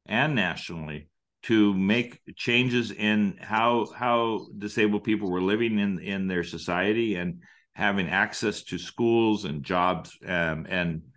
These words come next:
and doing what they wanted to do. Um, so for the, for five, for a five-year period, we worked on this, created this factory. The factory still exists.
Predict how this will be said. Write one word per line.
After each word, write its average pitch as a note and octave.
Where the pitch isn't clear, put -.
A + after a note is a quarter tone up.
and E2+
doing G#2+
what G2
they F2+
wanted E2
to C2+
do. C2+
Um, D#2
so G#2+
for C3
the, A#2
for A#2
five, B2
for A#2
a G#2+
five-year B2+
period, A#2
we F2+
worked A2
on E2+
this, D#2+
created G#2+
this G2
factory. E2
The -
factory C#3
still C3
exists. A2